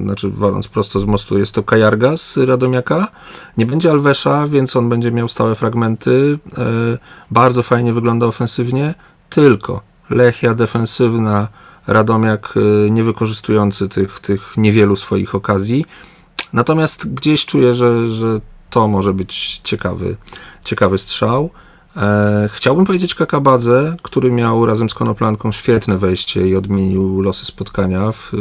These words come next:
y, ostatnio. Natomiast boję się tej Murawy, y, w Gliwicach, i, która nie będzie służyła kontrom. No więc też tak fifty fifty. E,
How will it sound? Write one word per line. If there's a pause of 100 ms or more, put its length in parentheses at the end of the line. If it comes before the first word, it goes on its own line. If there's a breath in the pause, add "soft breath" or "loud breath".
(280)
y,
ostatnio. (500 loud breath)
Natomiast
boję
się
tej
Murawy, (300)
y,
w
Gliwicach, (120)
i, (120)
która
nie
będzie
służyła
kontrom. (760 loud breath)
No
więc (520 loud breath)
też
tak
fifty
fifty. (720 loud breath)
E,